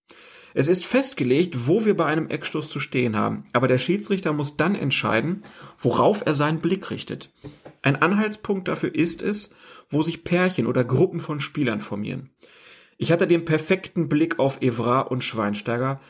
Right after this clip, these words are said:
weil ich geahnt habe, dass der Ball auf sie zufliegen würde. Also habe ich mich auf ihre Bewegung konzentriert. Dann geschah das Handspiel. Und ich habe sofort eine Art Gedächtnisfoto geschossen.“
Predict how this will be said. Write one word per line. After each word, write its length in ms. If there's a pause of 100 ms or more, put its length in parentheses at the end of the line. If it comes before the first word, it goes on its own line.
(120)
weil 100
ich 100
geahnt 500
habe, 240
dass 200
der 100
Ball 300
auf 160
sie 140
zufliegen 580
würde. 280 (720)
Also 360
habe 180
ich 100
mich 160
auf 200
ihre 280
Bewegung 520
konzentriert. 800 (260)
Dann 180
geschah 280
das 180
Handspiel. 520 (320)
Und 120
ich 120
habe 160
sofort 500
eine 240
Art 320
Gedächtnisfoto 1080
geschossen.“ 540